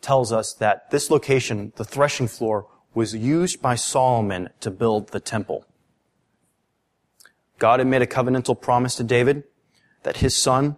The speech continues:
his offspring, would build the temple. And even in the midst of David sinning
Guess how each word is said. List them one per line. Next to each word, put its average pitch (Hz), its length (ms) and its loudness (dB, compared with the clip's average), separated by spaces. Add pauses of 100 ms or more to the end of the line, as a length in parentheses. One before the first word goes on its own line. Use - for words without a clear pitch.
his 123 240 -6
offspring, 113 460 -2
would 107 160 -6
build 113 180 0
the 104 80 -4
temple. 98 400 -8 (760)
And - 140 -10
even 180 280 4
in 147 140 0
the 135 60 2
midst 131 340 0
of 107 120 -6
David 120 300 0
sinning 147 480 0